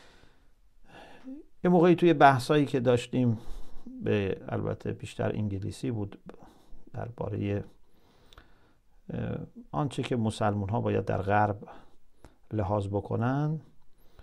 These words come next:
عرض کردم که متاسفانه یکی از مشکلاتی که ما در طول تاریخ داشتیم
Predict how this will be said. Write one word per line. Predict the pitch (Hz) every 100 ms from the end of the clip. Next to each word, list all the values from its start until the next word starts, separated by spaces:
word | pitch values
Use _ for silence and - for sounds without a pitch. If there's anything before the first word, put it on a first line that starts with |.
| - -
عرض | 127 156 156
کردم | 160 160 160 156
که | 147 160 156 156 190 - - - _ _ - - -
متاسفانه | 117 113 120 113 - - 113 113 110 113 123 - - - - - - - - - _ _ - - _ _ _ - - - _ _ -
یکی | 202 113 127 131 - 110 -
از | 95 95 95 110 - -
مشکلاتی | - 104 101 - - 101 113 127 117 120
که | 117
ما | 107 104
در | 101 95
طول | - - 117 101 87 - - - _ _
تاریخ | - 113 101 101 113 120 -
داشتیم | 95 92 - - 90